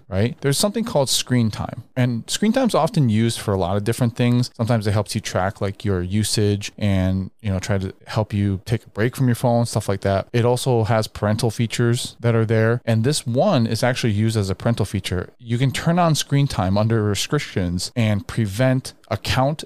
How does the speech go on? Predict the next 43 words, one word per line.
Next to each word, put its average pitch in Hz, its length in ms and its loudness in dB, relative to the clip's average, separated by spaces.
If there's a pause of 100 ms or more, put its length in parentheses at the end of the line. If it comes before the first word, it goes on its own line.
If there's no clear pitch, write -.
and 101 180 0
passcode 117 460 -2
changes. - 640 -4
I 104 140 2
actually 175 200 0
have 160 140 2
this 147 120 -2
turned 123 280 0
on 113 260 2
for - 160 -4
my 98 180 2
kids 131 600 -2
so - 120 -10
that 101 180 0
they 107 120 0
can't 113 240 -2
go 104 200 0
in 104 120 2
and 92 140 -2
change 104 300 0
the - 80 -4
password 101 480 -2
to 98 100 -4
their 98 280 -2
Apple 107 280 -2
I 110 100 0
D 110 340 0
or 104 80 0
change 113 300 -2
the 101 80 -6
passcode 104 540 -2
to - 80 -6
their 98 180 0
phone 107 320 -2
to 104 80 -4
something 101 320 -2
that 98 140 0
I 92 100 0
don't 98 260 -2
know. 101 380 0
But 131 400 0
guess - 240 -2
what? 120 220 0